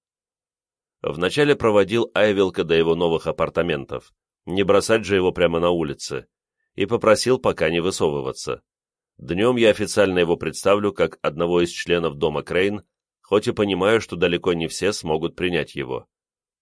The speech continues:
Может, ему тоже маскировку сделать? Артефакт, который создаёт человеческое лицо? "И спрятать эту симпатичную мордашку", рассмеялся Лис, трогая свой нос,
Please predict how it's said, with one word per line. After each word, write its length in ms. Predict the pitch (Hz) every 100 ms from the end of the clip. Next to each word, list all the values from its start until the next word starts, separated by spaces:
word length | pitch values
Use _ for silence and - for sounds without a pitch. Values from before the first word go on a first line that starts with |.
| -
Может, 400 | 73 73 78 -
ему 240 | 76 76
тоже 240 | 101 107
маскировку 560 | 101 90 - 85 80 78
сделать? 460 | 67 71 67 - - _ _ _ _
Артефакт, 640 | - 73 - 85 95 95 -
который 380 | - 87 90 85
создаёт 500 | 92 78 87 87 85
человеческое 720 | - 85 82 87 82 73 82
лицо? 440 | 73 73 - 95 92 _ _ _ _ _ _ _ _ _
"И 200 | - 80 87
спрятать 640 | - 95 113 113 110 104
эту 240 | 107 110
симпатичную 840 | 101 98 90 98 - 107 - 107 110
мордашку", 840 | 104 98 92 104 113 - 90 - _ _
рассмеялся 800 | - 87 92 95 95 92 87 82
Лис, 340 | 76 113 - - _ _
трогая 380 | 95 98 87 87
свой 260 | - 76
нос, 320 | 78 101 -